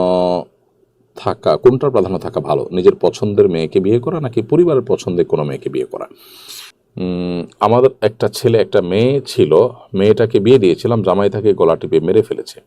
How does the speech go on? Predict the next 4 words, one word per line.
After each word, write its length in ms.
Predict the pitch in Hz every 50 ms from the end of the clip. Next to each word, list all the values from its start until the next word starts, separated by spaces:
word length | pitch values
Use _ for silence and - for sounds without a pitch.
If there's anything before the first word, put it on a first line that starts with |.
| _ _ _ _ _ _ _ _ - - - _ _ _ _ _ _ _
ছেলেটা 580 | - 131 120 127 123 160 151 117 113 139 - - _ _ -
স্ট্রোকে 500 | - - - - - 127 117 117 123 127
মারা 260 | 104 92 85 82 82
গেছে। 340 | 76 80 80 - - - 87